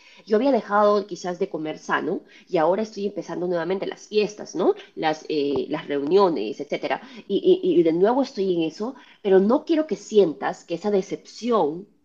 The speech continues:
del momento te tiene que durar para siempre.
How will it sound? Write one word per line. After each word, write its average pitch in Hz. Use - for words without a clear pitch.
del 165
momento 165
te 160
tiene 190
que 175
durar 143
para 143
siempre. -